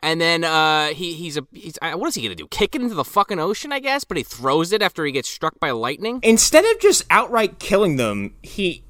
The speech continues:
Speaker 2: he, like, you know, on the spot, he puts his baby and his wife into a big, ornate,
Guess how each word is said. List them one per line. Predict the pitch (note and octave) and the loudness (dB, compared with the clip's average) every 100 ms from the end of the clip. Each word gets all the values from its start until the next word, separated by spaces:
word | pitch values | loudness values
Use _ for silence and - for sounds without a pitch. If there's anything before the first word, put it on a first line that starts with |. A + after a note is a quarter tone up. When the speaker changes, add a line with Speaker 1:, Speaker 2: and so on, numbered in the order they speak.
| - | -16
Speaker 2:
he, | - G#3 - | -8 -8 2
like, | E3+ C#3 | 4 4
you | D#3 | 2
know, | D3 | 2
on | B2+ D#3 | 4 4
the | E3 | 4
spot, | B2+ - D3 C#3+ A#2 - | -2 0 4 4 2 -2
he | C#3+ | -6
puts | C#3+ A3 - | 0 0 0
his | F#3 | -2
baby | G#2+ - C3+ G#3 C4 C4 | -2 2 4 4 2 0
and | G3 | 0
his | D#3+ A#2+ | 0 -2
wife | A#2 C#3+ C#3 A#2 - | 2 4 4 2 -2
into | C#3 D3 C#3+ | -2 2 2
a | |
big, | A2+ - D3 F#3+ C4 - - | 0 -2 4 4 4 -4 2
ornate, | F3+ F#3 D#3+ F3+ - - | 4 4 4 2 -2 -14